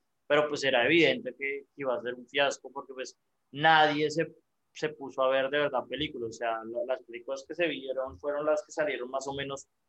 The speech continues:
como anunciadas. O sea, lo que estamos hablando, un gran, un gran, bueno, no sé si un gran, pero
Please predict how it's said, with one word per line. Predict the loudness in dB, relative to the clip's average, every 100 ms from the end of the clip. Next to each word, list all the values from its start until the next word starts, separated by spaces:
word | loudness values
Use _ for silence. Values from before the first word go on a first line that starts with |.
| _
como | -6 -2 2 4 4
anunciadas. | 4 2 0 2 4 4 2 -6 _ _ _
O | -6
sea, | -2 0 0 -4
lo | -6 -8
que | -6
estamos | -4 -4 2
hablando, | 2 2 -2
un | 0
gran, | 4 4 2 -2
un | -6 -2
gran, | 2 2 2 -4 -14 -20 _ _ _ _
bueno, | 2 4 4
no | 0
sé | -4
si | -4 -2
un | 2
gran, | 6 8 6
pero | 4 2 2